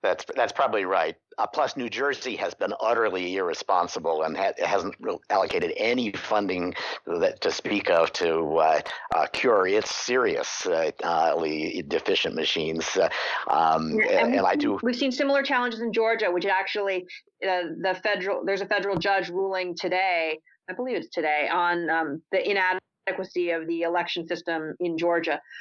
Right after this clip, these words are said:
Speaker 2: Um, and this was one of the real questions in the most recent Georgia gubernatorial race was what was the election security going to be around what was gonna be a highly contested election.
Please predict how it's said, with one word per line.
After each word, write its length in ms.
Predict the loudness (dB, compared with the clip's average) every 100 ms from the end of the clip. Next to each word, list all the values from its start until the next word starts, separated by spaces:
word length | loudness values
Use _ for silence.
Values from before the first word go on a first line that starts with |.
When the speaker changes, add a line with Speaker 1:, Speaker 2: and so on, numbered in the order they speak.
| -10
Speaker 2:
Um, 220 | -4 -2 0
and 100 | 0
this 140 | 2
was 100 | 0
one 180 | 2 2
of 60 |
the 100 | 2
real 460 | 0 0 0 0 -2 -2
questions 440 | -2 -2 -4 -2
in 220 | -4 -2
the 260 | -2 0 -2 -2
most 200 | -2 0
recent 240 | -2 0
Georgia 200 | 0 -2 -2
gubernatorial 540 | -2 -2 0 2 2
race 240 | 2 0 -2
was 160 | -4 -2
what 280 | 0 0
was 160 | 0 -2 -2
the 200 | -2 -2 -2
election 480 | 0 0 -2 -6 -6
security 440 | -6 -2 0 0 0
going 220 | -4 -4
to 100 | -2
be 240 | 2 4
around 300 | 4 2 0
what 100 | -2
was 100 | -4
gonna 140 | -6 -4
be 60 |
a 60 | 0
highly 180 | 0 0
contested 380 | -4 -12 -10 -4
election. 380 | -4 -4 -10